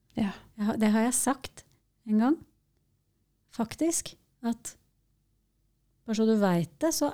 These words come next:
Speaker 2: er det ak-, eh, det er det jeg kjemper imot. Jeg, jeg gjør alt jeg kan for ikke å tro på det, men noen ganger så faller jeg bare inn i å tro på det. Det er du!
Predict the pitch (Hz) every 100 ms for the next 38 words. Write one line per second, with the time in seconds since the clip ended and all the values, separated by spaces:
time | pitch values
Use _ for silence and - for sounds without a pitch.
0 | - 220 208 247 - 269 - 240 - 240
1 | 254 208 180 175 214 285 185 - 180 185
2 | 196 320 - 254 - - 240 247 254 262
3 | - 214 196 - 285 240 202 240 233 214
4 | 196 220 302 311 262 226 185 180 180 214
5 | 202 175 180 208 453 339 240 226 226 -
6 | 208 196 208 220 - 196 180 160 - 233
7 | 269 - _ _ _ - 175 143